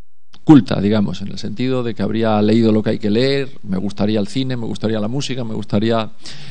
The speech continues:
ir a una exposición. Seguiría pensando lo que sigo pensan-, lo que pienso, que es que, eh, la cultura, eh, es algo que te hace menos manipulable, que te hace más autónomo,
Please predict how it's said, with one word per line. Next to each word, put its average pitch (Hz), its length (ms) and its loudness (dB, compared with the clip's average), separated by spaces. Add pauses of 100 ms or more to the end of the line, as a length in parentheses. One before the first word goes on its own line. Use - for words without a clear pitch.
(140)
ir 120 160 4
a 117 40 8
una 110 120 4
exposición. 123 720 0 (480)
Seguiría 147 500 6
pensando 151 440 2
lo 127 100 4
que 120 80 2
sigo 135 220 4
pensan-, 123 460 0
lo 107 240 6
que 104 120 4
pienso, 143 420 4
que 120 100 -4
es - 100 -4
que, 131 340 0
eh, 101 600 2 (520)
la 95 400 4
cultura, 139 840 2 (500)
eh, 110 500 2 (960)
es - 200 -2
algo 131 320 0
que 127 180 0
te 113 140 0
hace 135 480 2
menos 120 260 0
manipulable, 110 720 4
que - 140 -4
te 113 100 -2
hace 127 560 0
más 113 380 -2
autónomo, 107 720 4